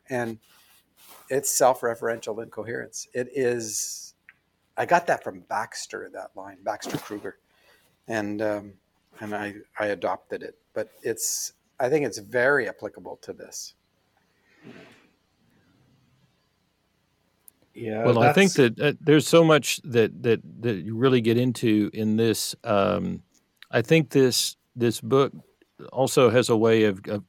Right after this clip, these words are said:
Speaker 3: of starting lots of conversations. You know, it just, it opens up, it opens up, uh, a lot of things too. It doesn't just nail things down,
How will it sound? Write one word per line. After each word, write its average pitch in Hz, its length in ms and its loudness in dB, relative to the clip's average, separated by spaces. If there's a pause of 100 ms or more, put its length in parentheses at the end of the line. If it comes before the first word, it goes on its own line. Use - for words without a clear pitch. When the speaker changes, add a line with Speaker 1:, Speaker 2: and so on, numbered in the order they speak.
Speaker 3:
of 107 160 -4
starting 143 420 2
lots 98 260 0
of 95 100 -6
conversations. - 920 -8 (480)
You 113 100 -2
know, 110 180 4
it 101 100 0
just, 117 400 -4 (500)
it 123 160 0
opens 147 420 2
up, 151 240 4 (260)
it 120 240 0
opens 123 420 0
up, 127 300 4 (360)
uh, 98 280 0
a 120 80 -2
lot 107 240 2
of 98 100 -2
things 98 280 -2
too. 131 140 2
It 107 120 4
doesn't 143 200 4
just 123 240 0
nail 127 280 4
things 110 280 0
down, 95 460 -4